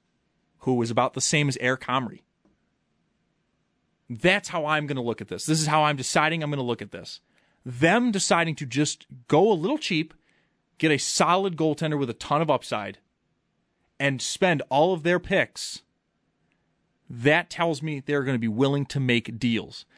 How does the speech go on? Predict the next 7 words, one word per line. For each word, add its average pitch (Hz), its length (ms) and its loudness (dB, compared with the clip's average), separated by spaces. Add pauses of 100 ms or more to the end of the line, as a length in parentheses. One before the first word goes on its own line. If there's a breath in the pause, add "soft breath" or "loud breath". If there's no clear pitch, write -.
(180 soft breath)
because 127 240 -4
it's - 140 -6
still 151 600 2
draft 135 380 0
capital. - 420 -10 (880)
You 147 340 2
can 131 200 -6